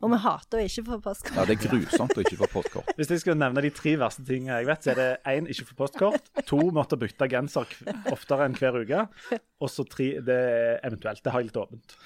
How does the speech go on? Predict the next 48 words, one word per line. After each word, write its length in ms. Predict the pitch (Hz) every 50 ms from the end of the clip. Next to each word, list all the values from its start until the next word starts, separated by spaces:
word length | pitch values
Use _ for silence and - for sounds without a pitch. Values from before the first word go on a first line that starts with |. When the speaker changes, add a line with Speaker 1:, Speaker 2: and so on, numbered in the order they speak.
| - - 294
Speaker 1:
Å 80 | 359
ja. 160 | 453 381 226 170 180 - -
Speaker 3:
Ja. 160 | 294 220 196 -
Speaker 2:
Jeg 80 | 247 -
trodde 80 | - -
det 0 |
var 0 |
Speaker 1:
Det 80 | 302
endrer 160 | 294 233 120
seg 80 | 170 98
litt. 160 | - 294 247
Speaker 2:
isbading, 300 | 95 90 101 127 143 120 92 85
jeg. 60 | 87 -
Speaker 3:
Hæ? 160 | _ - 160
Speaker 2:
Eller 160 | - - -
snø. 160 | - 107 95
Speaker 3:
Nei, 320 | 98 123 - _ _ - 110
det 80 | 107
har 80 | 110 110
jeg 60 | 101 101
aldri 120 | 110 - 110
prøvd. 160 | 104 - -
Snø 180 | - 143 147 151 131
kan 80 | 123
være 160 | 113 110 110 107
en 80 | 107
god 160 | 107 104 101
nummer 160 | 107 101 - 110
tre. 80 | - - 240
Speaker 2:
Mm. 240 | 226 - 214 269 -
Speaker 3:
All 80 | 220
right. 260 | 214 196 196 196 - - - -
Um, 400 | 226 214 220 220 220 220 214 202 196 202 196
nå 160 | 190 214 202 220
har 80 | 226 208 202
vi, 80 | 190 190 185 175 160 175 165 165 156 151 143 - - - 147 151 151
begynner 240 | 139 180 196 214 190
med 80 | 165 151
å 40 | 151
nærme 240 | 131 120 113 113 147
oss 80 | 156 -
et 80 | 175
slags 160 | 147 151 - -
sånn 160 | 147 135 120
koronajubileum 880 | - 127 117 123 135 156 151 147 139 135 127 123 123 117 117 117 120
i 160 | 127 123 107 101
verden. 320 | 104 104 110 - 107 95 - _ _ _ 131
Um, 240 | 123 123 123 123